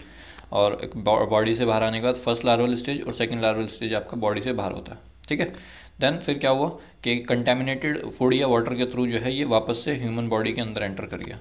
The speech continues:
ठीक है। तो माउथ से आपका वापस से ह्यूमन बॉडी में आया, तो इंटेस्टाइन में वापस से ये आपका इंटेस्टाइन में आ गया, ठीक है। तो इंटेस्टाइन में आने के बाद जो इसकी जो ये, अ, ये है आपका chitinous शेल है, ये आपकी डिसॉल्व हो जाएगी, अ, जो, अ,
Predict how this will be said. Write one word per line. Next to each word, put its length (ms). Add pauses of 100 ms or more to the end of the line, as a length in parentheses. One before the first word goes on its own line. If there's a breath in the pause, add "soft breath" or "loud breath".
(140)
ठीक 100
है। 60
तो 100
माउथ 260
से 140
आपका 260
वापस 420
से 60 (460 loud breath)
ह्यूमन 220
बॉडी 200
में 80
आया, 120
तो 100
इंटेस्टाइन 420
में 100
वापस 380
से 60
ये 60
आपका 240
इंटेस्टाइन 380
में 80
आ 100
गया, 200 (480)
ठीक 100
है। 160 (340 loud breath)
तो 60
इंटेस्टाइन 380
में 120
आने 160
के 100
बाद 320
जो 160
इसकी 240
जो 120
ये, 200
अ, 100
ये 400
है 80
आपका 420
chitinous 400
शेल 300
है, 180
ये 60
आपकी 240
डिसॉल्व 320
हो 60
जाएगी, 240
अ, 480
जो, 260
अ, 540